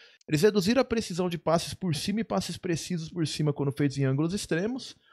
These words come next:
melhoramos a responsividade de passes precisos solicitados, reduzimos um pouco a velocidade máxima potencial de bolas enfiadas com efeito, aumentamos a altura máxima potencial da trajetória da bola em passes por cima e passes precisos por cima quando feito em ângulos extremos.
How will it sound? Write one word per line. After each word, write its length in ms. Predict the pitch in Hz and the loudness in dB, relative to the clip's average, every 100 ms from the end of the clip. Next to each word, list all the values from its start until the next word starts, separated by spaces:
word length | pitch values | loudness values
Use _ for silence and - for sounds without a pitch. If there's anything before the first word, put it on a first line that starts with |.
| _ - | _ 0
melhoramos 380 | 180 185 214 220 | 4 6 4 4
a 40 | 214 | 2
responsividade 560 | 208 208 202 190 185 | 2 -2 -2 0 0
de 100 | 185 | 0
passes 300 | 165 170 - | 0 0 -2
precisos 500 | - 170 151 175 147 | -4 -4 -2 -4 -4
solicitados, 760 | - 151 - 185 165 196 226 208 | -2 -2 -4 0 0 0 -2 0
reduzimos 520 | 190 190 165 220 220 | 0 0 -2 -4 -2
um 60 | 202 | -2
pouco 220 | 196 190 | -2 -2
a 40 | |
velocidade 380 | 180 165 170 160 | -2 0 0 0
máxima 320 | 156 160 165 | 0 2 0
potencial 400 | 160 151 147 151 | 0 -2 0 0
de 60 | 143 | 2
bolas 220 | 147 147 | 2 4
enfiadas 380 | 151 147 147 143 | 2 2 0 0
com 160 | 165 | 0
efeito, 500 | 151 - 147 202 - - - - - - | -2 0 0 0 -2 -8 -12 -20 -16 0
aumentamos 500 | 156 170 185 208 190 | 4 4 4 4 4
a 20 | |
altura 380 | 185 - 220 220 | 2 4 4 6
máxima 480 | 165 170 190 185 170 | 6 6 4 0 -2
potencial 400 | 175 170 175 165 | 0 0 2 2
da 80 | |
trajetória 680 | 156 165 165 151 - 156 185 | 4 2 2 0 4 6 6
da 100 | 190 | 4
bola 420 | 127 127 165 202 - _ 165 | 4 6 6 4 -2 _ -2
em 120 | 151 | 0
passes 320 | - 156 - | 4 4 4
por 160 | - 196 | 2 2
cima 340 | - 185 202 | 2 2 2
e 40 | 208 | 2
passes 240 | 196 180 | 0 0
precisos 380 | - 170 - 170 | 0 0 0 -2
por 160 | - 165 | -2 0
cima 160 | 165 | 0
quando 200 | 165 175 | 0 -2
feito 240 | 165 165 170 | -2 -2 0
em 20 | |
ângulos 300 | 160 170 170 | 2 0 -2
extremos. 600 | - 107 98 92 - | -2 -2 -2 -4 -8